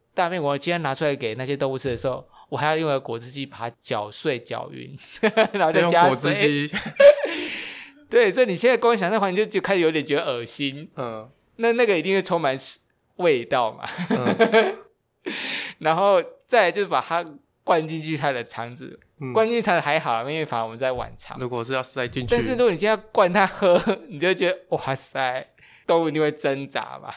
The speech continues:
Speaker 2: 嗯。
Speaker 1: 那，那除非你今天镇静麻醉嘛。啊，心血管你要灌它喝，喝食，你就觉得，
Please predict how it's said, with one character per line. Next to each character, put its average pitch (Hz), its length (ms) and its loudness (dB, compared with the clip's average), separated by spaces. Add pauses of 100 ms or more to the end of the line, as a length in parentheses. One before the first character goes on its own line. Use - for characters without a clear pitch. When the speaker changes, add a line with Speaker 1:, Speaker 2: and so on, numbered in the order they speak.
(120)
Speaker 2:
嗯。 117 180 -12 (260)
Speaker 1:
那， 175 180 0
那 170 180 -2
除 139 160 -6
非 156 140 0
你 123 100 -8
今 139 80 -2
天 139 240 -6
镇 131 220 -4
静 131 160 -8
麻 107 200 -8
醉 117 280 -8
嘛。 117 180 -18 (360)
啊， 165 120 -2
心 170 220 -4
血 151 80 0
管 151 180 -2
你 123 60 -4
要 131 80 -2
灌 156 260 -2
它 147 100 -2
喝， 139 480 -4 (120)
喝 139 340 -2
食， 113 340 -14 (540)
你 143 100 -14
就 147 140 -2
觉 135 280 0
得， 139 80 -12